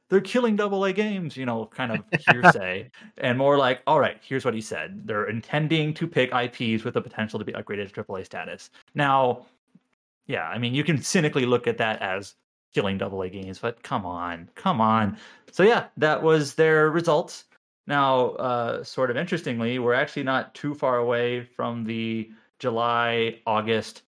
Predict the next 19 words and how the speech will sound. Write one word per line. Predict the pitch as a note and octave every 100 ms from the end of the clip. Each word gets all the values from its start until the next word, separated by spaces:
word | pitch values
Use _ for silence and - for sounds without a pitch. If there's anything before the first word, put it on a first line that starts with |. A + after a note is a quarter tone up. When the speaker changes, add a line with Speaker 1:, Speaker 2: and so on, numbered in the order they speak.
| _
Speaker 1:
September | - A#2+ E3+ G3+ F#3 C3 A2 - -
quarter | - G#2 G2+
ending | G2 G2+ A2 A2+
and | G#2
then | G#2
getting | G#2 G#2 G#2+
the |
<laughs> | C3+
results | A#2 A#2 A2+
for | - A2
that | D3 E3 -
Speaker 2:
Yeah, | A#2
we | A2+ A2+
get | B2+
to | A2+
Speaker 1:
quarter. | C3
Speaker 2:
do | A#2+
this | -
whole | D3+ D#3 D#3 D3+ D3+ C#3